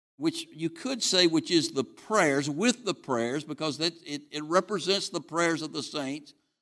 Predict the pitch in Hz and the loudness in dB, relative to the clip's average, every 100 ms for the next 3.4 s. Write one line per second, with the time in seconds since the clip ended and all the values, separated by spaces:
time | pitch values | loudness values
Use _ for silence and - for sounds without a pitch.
0 | _ 160 156 - 214 247 247 202 202 202 | _ 2 4 6 4 2 -2 -2 2 4
1 | 190 - 165 160 196 196 160 190 220 196 | 2 -2 -6 -4 2 2 4 4 6 6
2 | 170 170 170 160 160 160 160 156 165 196 | 2 0 0 2 4 4 2 -4 -2 2
3 | 196 147 117 | 2 0 -6